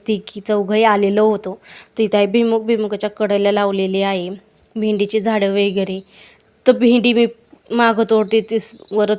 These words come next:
पुढे पुढे पळत आहे, तसंच आहे. तर त्यानंतर घरी आलेली आहे. तर भेंडी स्वच्छ अशी धुवून घेतलेली आहे. त्यानंतर ती बारीक काप चिरून घेतलेली आहे, मधून कट केलेली आहे. त्यानंतर खलबत्त्यामध्ये मी हे जिरं घेतलेलं आहे, बडीशेप घेतलेलं आहे,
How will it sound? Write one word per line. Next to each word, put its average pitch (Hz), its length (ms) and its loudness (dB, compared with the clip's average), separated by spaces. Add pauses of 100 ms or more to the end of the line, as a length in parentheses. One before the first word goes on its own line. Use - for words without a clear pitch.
पुढे 226 160 0
पुढे 208 200 -2
पळत 208 400 2
आहे, 208 220 -2 (340)
तसंच 190 240 -10
आहे. 180 180 -8 (400)
तर 233 100 -2
त्यानंतर 220 520 2
घरी 208 240 -4
आलेली 202 380 0
आहे. 180 160 -2
तर - 140 -14
भेंडी 220 340 0
स्वच्छ 247 320 0
अशी 247 160 -2
धुवून 240 320 2
घेतलेली 220 360 2
आहे. 190 200 0 (320)
त्यानंतर 214 420 2
ती 226 60 -4
बारीक 202 380 2 (100)
काप 208 300 2
चिरून 226 240 0
घेतलेली 208 340 0
आहे, 180 160 -2
मधून 202 380 -2
कट 247 300 -2
केलेली 226 340 2
आहे. 180 200 0 (600)
त्यानंतर 208 420 2
खलबत्त्यामध्ये 196 680 0
मी 190 240 -2 (1700)
हे 208 200 -4
जिरं 226 260 6
घेतलेलं 208 400 2
आहे, 180 240 2
बडीशेप 202 380 0
घेतलेलं 202 300 0
आहे, 185 100 0